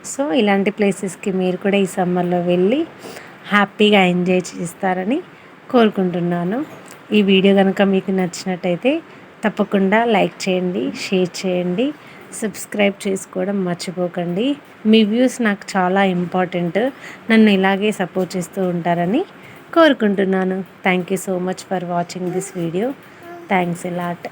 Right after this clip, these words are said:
ఇది లాస్ట్‌లో, ఆ, గోలీ సోడా తాగుతామంటే మా ఇంటికి దగ్గరలో ఉంటే తాగించాడనమాట.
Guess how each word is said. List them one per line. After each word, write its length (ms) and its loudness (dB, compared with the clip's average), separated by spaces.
ఇది 200 2
లాస్ట్‌లో, 680 0
ఆ, 240 -2
గోలీ 180 8
సోడా 240 4
తాగుతామంటే 760 0
మా 140 -2
ఇంటికి 280 -4
దగ్గరలో 440 -2
ఉంటే 420 -4
తాగించాడనమాట. 760 -2